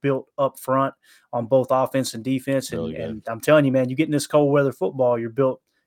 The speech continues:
Speaker 1: you're built to win long term for sure.
Speaker 2: Yeah.
Speaker 1: But do you got that info there,
Speaker 2: Absolutely.
Speaker 1: Jake?
Speaker 2: I do, yeah. So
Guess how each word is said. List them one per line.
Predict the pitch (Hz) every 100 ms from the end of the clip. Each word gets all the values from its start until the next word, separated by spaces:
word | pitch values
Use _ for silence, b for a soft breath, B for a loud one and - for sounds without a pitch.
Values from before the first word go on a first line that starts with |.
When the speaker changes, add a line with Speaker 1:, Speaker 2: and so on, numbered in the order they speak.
| -
Speaker 1:
you're | 123
built | 139 131
to |
win | 127 131
long | 127 143 139
term | 120 110
for | -
sure. | 101 131
Speaker 2:
Yeah. | 82 76 -
Speaker 1:
But | - _ _ -
do |
you | 139
got | 143
that | 139
info | 143 135 139
there, | 143
Speaker 2:
Absolutely. | 143 151
Speaker 1:
Jake? | - b b -
Speaker 2:
I | 139
do, | 135 131 117 95
yeah. | 92 101 92
So | 82 - 147 147 139